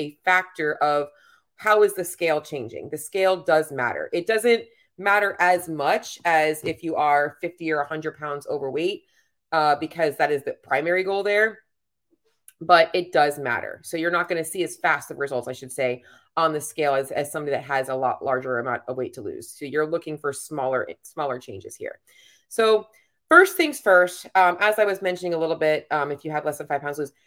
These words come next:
you have to first identify what is the primary goal. And the reason is, is because that when you're building muscle, okay, building muscle is an anabolic process, meaning it is a building process. We are looking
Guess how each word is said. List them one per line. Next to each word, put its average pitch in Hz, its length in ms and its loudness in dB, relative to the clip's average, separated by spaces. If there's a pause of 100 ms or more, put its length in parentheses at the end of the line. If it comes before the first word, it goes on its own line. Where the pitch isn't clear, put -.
(180)
you 208 120 -6
have 247 240 2
to - 80 -6
first 277 420 -4
identify 160 920 2 (220)
what 208 440 4
is 180 240 -2
the 175 80 -4
primary 135 500 -4
goal. 113 240 -2 (460)
And 208 140 2
the 220 80 2
reason 285 340 -2
is, 151 420 0
is 170 120 -6
because 185 400 -2
that 190 120 -2
when 220 160 2
you're 330 300 -2
building 226 520 2
muscle, 160 500 -4 (200)
okay, 147 340 -2 (340)
building 285 420 6
muscle 208 440 0
is 170 140 -2
an 170 120 -4 (140)
anabolic 156 720 0
process, 147 600 -2
meaning 165 200 -6
it - 40 -8
is 160 120 -4
a 160 200 -6 (140)
building 190 540 4
process. 160 720 -2
We 175 120 0
are 180 120 6
looking 190 380 -4